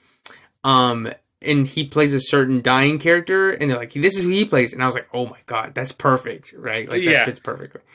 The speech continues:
Speaker 2: Yeah, and, but what's funny, too, about that specifically, eh, eh, specifically Willem Dafoe and that character, is that I, I saw a Reddit post where they were like, "I was watching this movie,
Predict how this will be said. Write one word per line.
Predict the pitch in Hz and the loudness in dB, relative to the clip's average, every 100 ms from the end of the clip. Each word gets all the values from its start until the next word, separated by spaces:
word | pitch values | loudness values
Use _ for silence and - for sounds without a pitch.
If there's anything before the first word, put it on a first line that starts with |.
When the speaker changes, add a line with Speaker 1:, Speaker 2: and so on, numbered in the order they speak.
| - | -4
Speaker 2:
Yeah, | 170 - | -2 0
and, | 185 175 | -4 0
but | 202 180 | 0 0
what's | 175 | -4
funny, | 220 233 202 | -6 -6 -6
too, | 156 196 196 156 | -6 -6 -4 -4
about | 135 135 143 139 | -4 -2 -2 -2
that | 127 110 | -4 -6
specifically, | 127 135 147 147 123 110 104 _ _ _ _ | -8 -6 -6 -8 -10 -10 -12 _ _ _ _
eh, | 139 123 | -10 -8
eh, | 127 - | -12 -16
specifically | - - 165 165 175 | -18 -12 -10 -8 -4
Willem | 143 139 | 0 0
Dafoe | 131 127 135 127 | -2 -6 -6 -6
and | 120 | -8
that | 110 | -8
character, | - 131 123 113 | -4 -4 -6 -10
is | 107 131 131 | -10 -8 -4
that | 139 131 120 _ _ _ _ 120 | -2 -2 -4 _ _ _ _ -6
I, | 131 135 120 120 | -4 -4 -8 -10
I | |
saw | 127 165 165 | -8 -4 -4
a | |
Reddit | 165 165 113 | -2 -4 -4
post | 131 117 117 - | -6 -6 -8 -16
where | 127 127 | -10 -6
they | 131 | -4
were | 127 | -4
like, | 127 113 110 _ _ _ _ | -4 -6 -8 _ _ _ _
"I | 127 | -8
was | 123 104 | -8 -10
watching | 101 98 117 160 170 | -10 -10 -8 -10 -12
this | 170 165 | -12 -12
movie, | 170 131 98 95 90 | -8 -8 -8 -14 -20